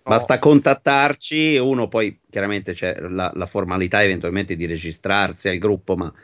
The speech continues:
solo per ricevere la mailing list, non per altro.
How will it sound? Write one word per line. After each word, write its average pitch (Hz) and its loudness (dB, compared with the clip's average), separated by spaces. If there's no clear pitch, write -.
solo 107 2
per 101 4
ricevere 95 2
la 92 2
mailing 92 0
list, 98 0
non 98 0
per 101 2
altro. 95 0